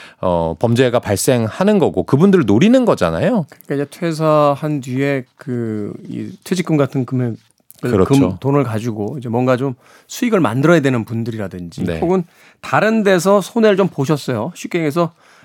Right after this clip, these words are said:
Speaker 2: 아내 몰래 <laughs> 지금
Speaker 1: 아, 맞아요.
Speaker 2: 손해를 좀 봤는데 이거 빨리 복구해야 되는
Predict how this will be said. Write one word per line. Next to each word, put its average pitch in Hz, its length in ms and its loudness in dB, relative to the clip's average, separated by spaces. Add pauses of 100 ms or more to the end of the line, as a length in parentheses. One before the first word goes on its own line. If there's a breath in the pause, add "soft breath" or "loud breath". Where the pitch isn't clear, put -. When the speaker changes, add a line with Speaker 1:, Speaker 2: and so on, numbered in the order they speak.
(140 soft breath)
Speaker 2:
아내 147 220 0
몰래 160 420 2 (360)
<laughs> - 420 -8
지금 - 180 -2
Speaker 1:
아, 104 140 4
맞아요. 95 380 0
Speaker 2:
손해를 185 380 4
좀 233 220 0
봤는데 160 680 2
이거 175 140 4
빨리 226 280 4
복구해야 190 540 4
되는 151 520 0